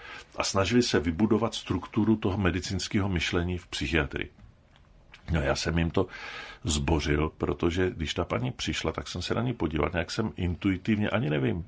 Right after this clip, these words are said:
proč, se jí zeptal, to byla první otázka, jestli náhodou neužívá lithium. Ona řekla, že jo, tak jsem hned napsal bipolární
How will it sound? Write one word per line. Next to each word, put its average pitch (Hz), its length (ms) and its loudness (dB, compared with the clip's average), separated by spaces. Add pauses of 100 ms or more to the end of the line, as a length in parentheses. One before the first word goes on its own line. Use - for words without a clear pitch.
(140)
proč, 92 320 2 (680)
se - 180 2
jí 92 80 4
zeptal, 85 460 0
to - 80 0
byla 82 120 4
první 120 380 0
otázka, 95 480 -4
jestli 85 260 -2
náhodou 87 400 2
neužívá 87 520 0
lithium. 82 540 0
Ona 87 140 2
řekla, 90 320 0
že 80 140 0
jo, 78 140 2
tak 76 180 -6
jsem 78 160 -4
hned 76 200 -4
napsal 73 300 -2
bipolární 78 560 2